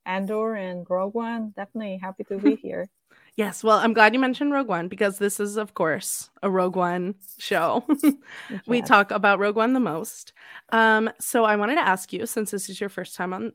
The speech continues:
Speaker 2: on the show, um, tell me about, like, the first time you ever saw Rogue One.
Speaker 1: Sure, sure. Uh, well, uh, two thousand sixteen was, uh, uh, uh, it,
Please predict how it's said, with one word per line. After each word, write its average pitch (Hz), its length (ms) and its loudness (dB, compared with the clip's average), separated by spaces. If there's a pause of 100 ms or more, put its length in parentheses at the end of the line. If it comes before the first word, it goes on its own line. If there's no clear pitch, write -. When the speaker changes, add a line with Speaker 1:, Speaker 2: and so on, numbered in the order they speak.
Speaker 2:
on 202 160 0
the 254 80 -4
show, - 380 -8 (480)
um, 220 260 4
tell - 180 -2
me 262 100 4
about, 339 200 4
like, 302 160 -4
the - 80 2
first - 320 -2
time 208 220 0
you 202 100 0
ever 180 240 -2
saw 180 280 -2
Rogue 170 300 -2
One. - 240 -6 (840)
Speaker 1:
Sure, - 480 4
sure. 220 360 0
Uh, 190 260 2
well, 185 380 -2 (220)
uh, 175 240 0
two 208 100 -4
thousand 220 320 -2
sixteen 190 480 -4
was, 175 300 0
uh, 165 340 0 (100)
uh, 170 320 -2
uh, 180 100 6 (220)
it, 247 220 4